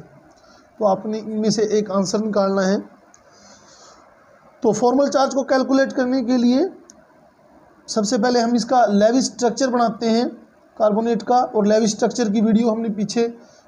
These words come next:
पिछली वीडियो में हमने यही बताया था कि हम लेविस स्ट्रक्चर कैसे ड्रॉ करते हैं। उसके लिए आपको एक फॉर्मूला बताया था एएनएसयू वाला, बिल्कुल ईजी ट्रिक, ट्रिक थी और उस ट्रिक में हम आसानी से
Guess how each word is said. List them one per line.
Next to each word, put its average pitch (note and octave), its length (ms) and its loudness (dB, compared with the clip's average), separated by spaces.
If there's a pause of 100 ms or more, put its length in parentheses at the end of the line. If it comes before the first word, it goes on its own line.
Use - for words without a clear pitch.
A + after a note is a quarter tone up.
पिछली A3+ 260 2
वीडियो A#3 280 2
में A#3+ 140 0
हमने A3+ 220 -4
यही A3+ 220 0 (460)
बताया G#3 300 2
था G#3+ 140 2
कि G#3 160 0
हम G#3 400 -2
लेविस G#3 260 2
स्ट्रक्चर A3+ 380 -2 (480)
कैसे A3+ 260 0
ड्रॉ A3 220 2
करते G3+ 300 -4
हैं। G3 220 0 (600)
उसके A#3 200 -2
लिए A#3 120 0
आपको A3+ 220 0
एक G#3+ 100 0
फॉर्मूला A3+ 420 -2
बताया G#3+ 280 2
था A3 260 -2
एएनएसयू G#3 960 0
वाला, F#3+ 240 4 (1600)
बिल्कुल A3 400 0
ईजी A3+ 220 4
ट्रिक, G3+ 280 -2 (180)
ट्रिक G#3 200 -2
थी A3+ 240 0 (540)
और G3+ 160 2
उस G#3 240 -2
ट्रिक A#3 180 -6
में A3+ 120 -4
हम A3 120 0
आसानी G#3+ 380 0
से G3+ 120 0